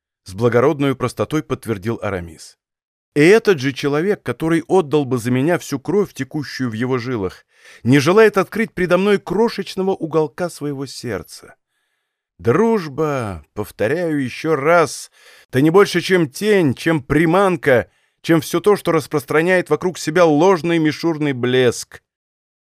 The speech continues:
«Не говорите так о нашей дружбе», ответил епископ твёрдым, уверенным тоном. «Она не из числа тех, о которых вы только что говорили».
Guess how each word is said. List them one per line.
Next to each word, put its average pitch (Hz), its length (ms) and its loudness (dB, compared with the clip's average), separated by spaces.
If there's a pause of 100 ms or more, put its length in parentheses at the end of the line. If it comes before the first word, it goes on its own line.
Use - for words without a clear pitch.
(440)
«Не 110 280 0
говорите 147 600 0
так 110 300 -6
о 110 80 -4
нашей 110 340 -6
дружбе», 101 600 -12 (260)
ответил 110 400 -6
епископ 110 460 -8
твёрдым, 143 580 0 (160)
уверенным 107 580 -4
тоном. 80 460 -18 (640)
«Она 143 380 2
не 202 160 2
из 185 80 -4
числа 190 480 -2
тех, 196 360 -4
о 143 100 -2
которых 151 400 -6
вы 139 100 -4
только 156 340 -6
что 127 240 -10
говорили». 101 640 -8